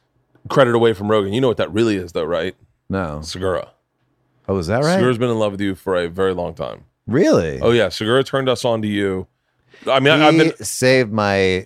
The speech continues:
Speaker 2: like, I was literally dead in the <laughs> water
Speaker 1: I'm not, I'm
Speaker 2: before
Speaker 1: not, I'm not saying
Speaker 2: Instagram.
Speaker 1: that Joe didn't, like, discover you on his own. I
Speaker 2: Yeah.
Speaker 1: will say that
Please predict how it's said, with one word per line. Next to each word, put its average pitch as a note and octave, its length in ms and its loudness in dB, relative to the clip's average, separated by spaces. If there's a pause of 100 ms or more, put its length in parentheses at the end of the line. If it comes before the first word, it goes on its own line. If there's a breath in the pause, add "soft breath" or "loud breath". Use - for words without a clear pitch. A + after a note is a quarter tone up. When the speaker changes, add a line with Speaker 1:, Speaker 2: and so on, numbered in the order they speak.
Speaker 2:
like, A2 140 -2
I A#2+ 160 4
was C#3+ 260 2
literally G#2+ 680 2
dead F#2+ 540 0
in F#2+ 200 -8
the E2+ 100 -4
<laughs> - 0 -
water A2 520 -2
Speaker 1:
I'm D3 100 4
not, F3+ 240 2
I'm D3 100 2
Speaker 2:
before D3+ 60 2
Speaker 1:
not, D#3+ 220 2
I'm D3+ 80 0
not E3 140 2
saying E3 180 2
Speaker 2:
Instagram. D3+ 60 2
Speaker 1:
that C3+ 80 -6
Joe C#3 300 4
didn't, C3 380 -4 (300)
like, A#2+ 240 2
discover B2 400 0
you C3 160 4
on B2 80 2
his G#2+ 160 -2
own. C3 320 0 (160)
I A2+ 80 4
Speaker 2:
Yeah. F#2 120 2
Speaker 1:
will - 140 4
say G#2 480 0 (400)
that G#2 240 2